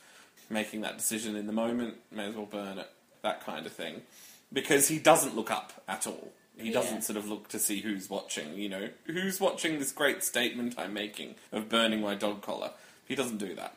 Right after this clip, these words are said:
Speaker 1: It's,
Speaker 2: It was a
Speaker 1: it's
Speaker 2: little
Speaker 1: very understated. It's
Speaker 2: Well,
Speaker 1: just
Speaker 2: the one thing it was, even though I don't think he was doing it for show, it was a bit petulant. Like, take it off and put it in your pocket.
Speaker 1: Why? What do you need it for?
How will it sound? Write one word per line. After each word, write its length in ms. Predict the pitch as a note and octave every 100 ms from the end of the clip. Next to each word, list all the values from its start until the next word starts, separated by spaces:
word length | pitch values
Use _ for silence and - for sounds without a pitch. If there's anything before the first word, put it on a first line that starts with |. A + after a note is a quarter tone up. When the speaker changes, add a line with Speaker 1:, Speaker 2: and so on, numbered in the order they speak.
| -
Speaker 1:
It's, 140 | A#2+
Speaker 2:
It 40 | F#4+
was 120 | A4
a 40 |
Speaker 1:
it's 180 | B4 C5+
Speaker 2:
little 160 | B4+ C#4+
Speaker 1:
very 300 | - C#3+ C#3
understated. 680 | A#2+ G#2 - G#2 F#2+ - -
It's 160 | E2 A#3+
Speaker 2:
Well, 240 | C#4+ C#4
Speaker 1:
just 100 | -
Speaker 2:
the 60 | D#4
one 140 | E4 A4
thing 100 | G4+
it 120 | A#3+
was, 340 | G#3 F#3+ F#3+ -
even 180 | C4+ D#4+
though 60 | C#4+
I 60 |
don't 100 | A#3+
think 120 | A3+ G#3+
he 40 |
was 120 | G3
doing 160 | G3+ G3
it 60 | -
for 60 |
show, 300 | A3 A#3+ F3 B2 -
it 80 | D4+
was 100 | G4
a 40 |
bit 240 | C#5+ - -
petulant. 640 | G3 - - - - - -
Like, 340 | C4 C4+ -
take 200 | - -
it 40 | A4
off 100 | F#4+
and 100 | C#4+
put 180 | B3 -
it 40 |
in 100 | G#3
your 80 | F#3
pocket. 400 | - E3+ - - - - - - _
Speaker 1:
Why? 320 | A#2+ B2 F#2+ A2 - _ -
What 120 | C3
do 80 | C3+
you 40 | A#2
need 140 | A#2
it 80 | B2+
for? 180 | - D2